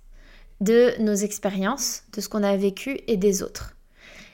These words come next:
Et notre passé, il a une influence. Les remarques qu'on a pu entendre ont une influence. Les gens qu'on côtoie actuellement et ce qu'ils nous disent ont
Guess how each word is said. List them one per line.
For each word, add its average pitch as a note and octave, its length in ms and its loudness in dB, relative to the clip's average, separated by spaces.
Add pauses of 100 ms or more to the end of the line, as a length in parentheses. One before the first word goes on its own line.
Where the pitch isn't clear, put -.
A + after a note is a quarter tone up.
(140)
Et A#3 200 4
notre A3 320 2
passé, D4+ 680 4
il A3 140 2
a A#3 60 6
une A3+ 160 2
influence. A3 520 -4
Les G3 80 -4
remarques A3 460 4
qu'on A3+ 120 0
a G3 100 0
pu - 140 -8
entendre G#3 440 -2
ont G#3+ 140 -2
une G3+ 120 0
influence. G3 520 -8
Les G3 160 2
gens D#4 220 8
qu'on B3 180 -2
côtoie A3+ 300 0
actuellement G#3+ 420 -2
et G#3+ 60 -2
ce G#3 80 -8
qu'ils G3+ 140 -6
nous F#3+ 100 -2
disent A#3+ 220 -4 (520)
ont C4+ 240 -4